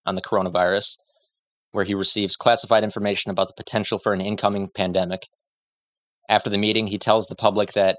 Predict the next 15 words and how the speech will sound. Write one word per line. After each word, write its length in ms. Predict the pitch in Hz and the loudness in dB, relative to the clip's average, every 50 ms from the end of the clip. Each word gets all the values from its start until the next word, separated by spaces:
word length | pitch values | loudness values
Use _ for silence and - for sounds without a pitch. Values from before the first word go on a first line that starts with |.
| _ _ - | _ _ -8
not 260 | 101 95 101 107 104 | -2 2 2 4 4
only 180 | 107 110 110 104 | 2 2 0 -2
is 120 | 101 - | -2 -4
the 80 | - 92 | -6 -8
coronavirus 640 | - - 113 107 104 104 92 104 98 98 98 98 | -4 0 2 2 2 4 4 4 4 4 2 0
situation 680 | - - - 98 - 98 98 101 98 - - 98 92 92 _ _ _ _ _ _ _ - | -2 -4 -4 -6 -4 -2 -2 0 0 -2 -2 -4 -6 -10 _ _ _ _ _ _ _ -6
that's 200 | - 101 - - | -4 -4 -4 -2
coming 240 | - 101 101 101 98 | -2 0 0 2 2
out 80 | 95 | 2
of 80 | 92 92 | 2 0
China, 280 | - - 98 101 98 95 | 0 0 0 0 0 0
nothing 340 | 95 98 95 - 104 95 | 2 2 0 0 0 -4
to 80 | 90 90 | -4 -4
worry 360 | 85 87 98 101 107 107 98 | -2 0 2 2 2 2 0
about, 340 | 92 87 90 87 87 95 95 | 0 0 2 2 2 2 0